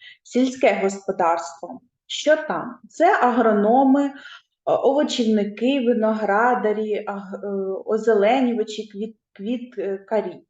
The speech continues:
Освіта. В освіті завжди бракує вчителів.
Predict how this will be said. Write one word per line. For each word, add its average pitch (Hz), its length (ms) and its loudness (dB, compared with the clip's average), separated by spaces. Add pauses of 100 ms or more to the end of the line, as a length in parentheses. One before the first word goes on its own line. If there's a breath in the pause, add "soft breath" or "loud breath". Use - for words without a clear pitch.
(200)
Освіта. 226 580 -6 (800 loud breath)
В 190 100 -6
освіті 269 720 2
завжди 226 500 2
бракує 214 520 -6
вчителів. 196 840 -10